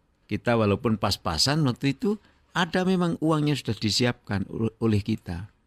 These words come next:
Tapi pertanyaan kita, uang yang ada di dompet dan ikannya sudah, sudah kita tunjuk dan,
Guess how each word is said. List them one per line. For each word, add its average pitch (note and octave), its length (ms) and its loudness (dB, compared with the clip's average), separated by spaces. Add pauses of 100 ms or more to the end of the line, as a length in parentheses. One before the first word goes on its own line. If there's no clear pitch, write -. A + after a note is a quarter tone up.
(640)
Tapi E3 300 -2
pertanyaan E3 480 0
kita, D#3 420 -2
uang G3 380 2
yang D#3+ 160 2
ada C3 160 0
di A#2 160 2
dompet G2+ 480 0 (880)
dan A2+ 240 0
ikannya C#3 480 2
sudah, A2 320 2 (320)
sudah A2+ 240 2
kita G#2+ 320 0
tunjuk F#2 480 0 (800)
dan, G#2 400 0